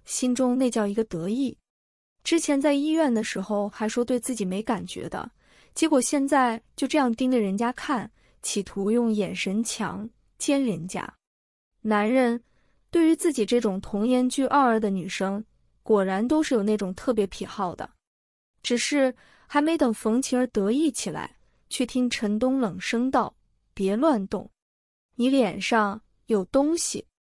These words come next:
”“有东西？”冯晴儿愣了下，随即得意一笑：“我知道了，你接下来是不是要说我脸上有点可爱啊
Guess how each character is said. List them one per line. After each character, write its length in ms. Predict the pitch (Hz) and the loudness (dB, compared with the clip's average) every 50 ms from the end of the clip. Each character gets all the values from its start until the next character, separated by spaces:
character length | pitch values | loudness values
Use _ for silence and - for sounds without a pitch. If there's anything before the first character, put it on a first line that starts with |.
| _ _ _ _ _ _ _ _ _ _ | _ _ _ _ _ _ _ _ _ _
”“有 340 | - 247 233 220 208 196 208 | 2 4 4 4 4 0 0
东 360 | - - 285 311 311 330 349 | 0 2 2 2 4 2 0
西？” 420 | 349 - - - 247 220 202 - - _ _ _ _ _ _ _ _ _ _ _ _ _ | 0 -2 -2 -2 -2 -2 -2 -4 -8 _ _ _ _ _ _ _ _ _ _ _ _ _
冯 280 | _ - - 247 277 320 | _ -4 0 0 2 0
晴 180 | 302 - 285 277 | 0 0 0 0
儿 60 | 294 | 0
愣 280 | 302 330 349 330 294 | 0 0 0 2 2
了 100 | 233 202 | 0 -2
下， 340 | 196 - - 196 - - - _ _ _ _ _ _ | -2 -4 -6 -6 -6 -8 -10 _ _ _ _ _ _
随 220 | - - - 233 233 | -8 -4 -2 -2 0
即 120 | 285 277 | -2 -2
得 220 | 262 - 202 190 | -2 -2 -2 -2
意 240 | 220 262 262 226 208 | -2 -2 -2 -2 -4
一 20 | 208 | -4
笑 380 | - - - 240 - - - _ _ _ _ _ - | -4 -4 -2 -2 -4 -4 -8 _ _ _ _ _ -8
：“我 80 | 202 202 | -8 -6
知 180 | - - 233 | -4 -2 -2
道 180 | 240 240 214 196 | 0 0 0 -2
了， 220 | 180 - - _ _ _ _ _ _ _ _ _ | -4 -8 -12 _ _ _ _ _ _ _ _ _
你 120 | - 233 | -4 -4
接 200 | 220 - 320 349 | 0 0 0 2
下 120 | 330 359 320 | 2 2 2
来 160 | 269 254 254 | 4 4 2
是 140 | 247 - 269 | 2 0 -4
不 80 | 240 | -4
是 140 | 226 247 240 | -4 -2 -2
要 200 | 240 233 220 202 | 0 0 0 -2
说 400 | 208 - - 214 208 208 208 226 - _ _ _ _ _ _ | -4 -4 -2 -2 -2 -2 -2 -6 -8 _ _ _ _ _ _
我 100 | - 254 | 0 2
脸 180 | 277 262 208 196 | 2 2 2 0
上 120 | 208 220 | 0 -2
有 80 | 220 226 | 0 0
点 160 | 262 262 277 | 0 -2 -2
可 200 | - - - 214 | -4 -6 -6 -6
爱 320 | 185 202 220 254 254 247 226 | -4 -4 -2 -2 -2 -2 -2
啊 220 | - - - - | -4 -8 -12 -18